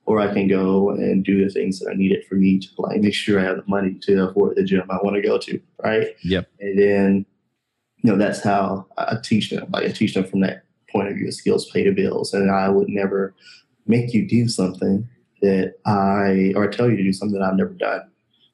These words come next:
Speaker 1: type
Speaker 2: Right.
Speaker 1: deal, or that I wouldn't do. And I, I think it's easier when people wake up and they see that I've already been on Slack for, like, two, three hours. So they see I
Speaker 2: Mm-hmm.
Speaker 1: got, like, six Git pushes already. I pushed
Speaker 2: Right.
Speaker 1: the Git.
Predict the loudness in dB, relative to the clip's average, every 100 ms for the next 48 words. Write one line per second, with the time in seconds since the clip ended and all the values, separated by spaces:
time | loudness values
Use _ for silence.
0 | -6 -2 0 0 -2 0 2 2 0 2
1 | 0 0 -2 -2 -2 -4 -4 -2 -2 -2
2 | 0 -2 -4 -14 _ _ _ _ _ 0
3 | 0 -4 0 2 4 4 4 4 2 -2
4 | 0 -2 2 4 4 2 -4 _ _ 0
5 | 0 0 0 -2 -2 0 0 2 2 2
6 | 0 0 0 2 0 -2 -4 -2 -2 -2
7 | -4 -6 -4 -2 0 2 2 0 -2 -6
8 | -4 -4 0 2 2 -2 -4 -4 -4 _
9 | -20 -20 -12 -2 -2 -2 -4 0 0 0
10 | 0 0 2 2 2 0 2 2 4 4
11 | 2 2 0 0 0 0